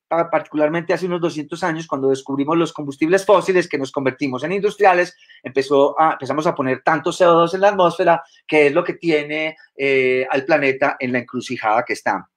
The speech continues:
una de las encrucijadas, porque son muchas, ¿no? Entonces, esto sucedió, yo arbitrariamente lo he partido en cuatro momentos. El descubrimiento de cómo hacer fuego, el fuego no lo descubrió la especie Homo sapiens, nosotros la descubrió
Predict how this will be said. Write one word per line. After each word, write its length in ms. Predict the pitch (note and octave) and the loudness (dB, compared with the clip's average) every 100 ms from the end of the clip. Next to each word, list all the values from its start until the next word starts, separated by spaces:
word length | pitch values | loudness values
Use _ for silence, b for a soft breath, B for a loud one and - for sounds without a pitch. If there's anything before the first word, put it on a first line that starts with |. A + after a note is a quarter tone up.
| _ | _
una 280 | G3 F3 A#2 | 4 6 4
de 120 | A#2 | 2
las 180 | A2+ B2+ | 2 -2
encrucijadas, 720 | G#2+ A#2+ - A#2 A#2+ A2 - | -6 -10 -12 -6 -2 -2 -4
porque 220 | B2+ - | -10 -4
son 120 | C#3 G#3 | -2 2
muchas, 320 | B3+ - - | 2 2 -6
¿no? 240 | C3+ B3 _ _ b b b | -10 -10 _ _ b b b
Entonces, 380 | - G#3+ A#3+ A#3+ | -6 -2 2 2
esto 260 | B3 C4 | 4 2
sucedió, 640 | - A#3 G#3 G3 G3 F#3 A3 | 2 0 2 4 8 8 6
yo 320 | F#3+ F3 F3 | 4 4 4
arbitrariamente 840 | F#3+ F3 F3 E3 E3 F#3 F3+ F#3+ | 4 4 0 2 2 0 -2 -2
lo 200 | F#3+ D#3+ | 0 2
he 100 | C#3+ | 2
partido 400 | C#3+ D#3+ F#3 F3+ | 0 -2 2 2
en 60 | E3+ | 2
cuatro 320 | F3 C3+ E3 | 2 2 0
momentos. 500 | E3 G3 C3+ - - b b b b | -2 -4 -6 -14 -18 b b b b
El 140 | D3 D#3 | -2 -2
descubrimiento 880 | D#3+ D#3+ E3 E3 E3+ E3+ E3 G3+ G3 | -2 -2 -2 -2 -2 -2 2 4 4
de 140 | F3+ | 2
cómo 340 | - A#3+ A3+ | 4 4 6
hacer 220 | E3+ F3+ D#3+ | 2 0 0
fuego, 340 | G3+ D#3 F3 | 2 2 0
el 80 | D3+ | -2
fuego 300 | F3 D#3+ F3 | -2 -2 0
no 100 | F#3 | 0
lo 140 | F#3+ | 0
descubrió 480 | E3 - D3 C#3+ C3+ | -2 -4 -6 -2 -2
la 80 | D3+ | -2
especie 600 | - E3 D3 D#3+ D#3 D3+ | -4 -6 -6 -4 -6 -4
Homo 240 | D#3 F3 G3+ | -4 -4 -2
sapiens, 480 | C#3+ - G3+ - | -2 -2 -6 -8
nosotros 420 | C#3+ C3+ D3 E3 D#3+ | -12 -4 -4 -2 0
la 100 | C#3+ | 0
descubrió 580 | C3 - A#2+ B2 B2 | -2 -10 -8 -6 -6